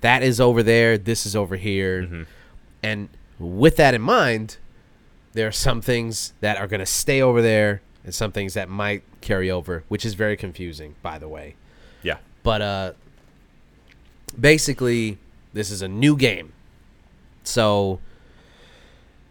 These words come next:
Speaker 1: your X P, your double X P tokens won't carry over. This, I'm gonna get a little, uh, inside baseball here, but your double X P tokens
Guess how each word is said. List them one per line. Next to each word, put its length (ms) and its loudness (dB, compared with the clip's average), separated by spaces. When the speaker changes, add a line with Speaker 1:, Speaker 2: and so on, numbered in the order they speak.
Speaker 1:
your 160 2
X 220 2
P, 320 4
your 140 4
double 260 4
X 160 0
P 160 -2
tokens 480 2
won't 180 0
carry 280 4
over. 400 2
This, 260 -4
I'm 180 -6
gonna 160 -2
get 280 -2
a 80 -4
little, 280 0
uh, 280 0
inside 400 -2
baseball 400 -4
here, 220 -6
but 260 -4
your 80 -2
double 260 10
X 160 4
P 160 2
tokens 640 2